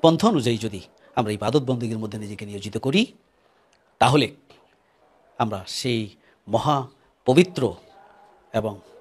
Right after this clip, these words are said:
আহ, সমৃদ্ধ মহা-, মহিমান্বিত সেই রাতটিকে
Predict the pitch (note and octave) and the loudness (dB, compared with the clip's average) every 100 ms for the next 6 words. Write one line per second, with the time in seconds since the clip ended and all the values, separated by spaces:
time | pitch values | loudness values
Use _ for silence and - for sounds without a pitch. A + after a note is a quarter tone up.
0 | - - _ - _ _ _ - G#2+ G2+ | -20 -20 _ -20 _ _ _ -8 -8 -8
1 | - - - C#3+ C3+ F3 B2 G#2 - _ | -16 -8 -2 -2 2 0 0 -10 -12 _
2 | _ _ _ _ _ _ _ - _ _ | _ _ _ _ _ _ _ -20 _ _
3 | _ _ _ G#2 F#2+ B2 - A#2 C3+ D3 | _ _ _ -8 -8 -8 -6 -2 2 2
4 | D#3 C#3 C3+ B2+ A2+ G#2+ - G#2 | 2 0 0 0 -2 -2 -8 -12